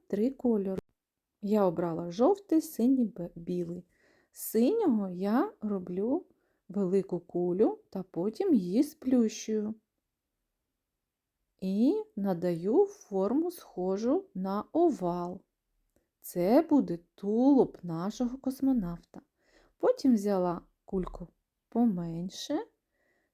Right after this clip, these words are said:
Це буде голова нашого космонавта.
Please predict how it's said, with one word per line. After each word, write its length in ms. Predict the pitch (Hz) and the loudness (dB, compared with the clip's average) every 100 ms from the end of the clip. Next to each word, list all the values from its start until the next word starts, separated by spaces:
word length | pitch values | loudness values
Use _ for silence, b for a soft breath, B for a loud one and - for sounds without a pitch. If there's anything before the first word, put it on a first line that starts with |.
| _ | _
Це 540 | - - 175 202 269 294 | -14 -8 -4 -2 -2 0
буде 360 | 349 320 392 392 - | 2 2 0 -2 -8
голова 1000 | 185 180 185 208 330 349 226 208 202 196 | -4 0 0 2 2 2 0 0 -2 -4
нашого 640 | 190 190 190 - 196 185 | -6 -6 -8 -10 -10 -12
космонавта. 1080 | - 202 - 196 185 180 180 185 _ - | -12 -14 -10 -8 -6 -6 -8 -10 _ -12